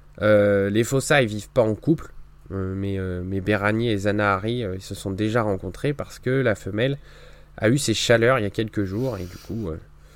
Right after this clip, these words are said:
voilà, c'est la période, euh, durant laquelle, euh, mâles et femelles se rencontrent. On espère voir des petits Fossa, euh, naître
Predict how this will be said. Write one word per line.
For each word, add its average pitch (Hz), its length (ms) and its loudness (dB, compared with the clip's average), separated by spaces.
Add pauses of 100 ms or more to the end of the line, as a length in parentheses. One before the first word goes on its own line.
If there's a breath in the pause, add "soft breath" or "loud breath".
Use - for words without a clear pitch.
(440 soft breath)
voilà, 92 220 -8
c'est - 140 -8
la 90 120 -2
période, 107 500 0
euh, 87 380 -6 (280)
durant 104 240 -2
laquelle, 110 420 0
euh, 90 260 -4
mâles 117 240 2
et 110 60 2
femelles 113 360 -2
se - 140 -4
rencontrent. 104 500 -4 (840 loud breath)
On 101 140 -6
espère 127 600 0
voir 117 340 0
des 104 120 -4
petits 120 400 -2
Fossa, 123 500 -4 (380)
euh, 95 340 -2
naître 113 540 -4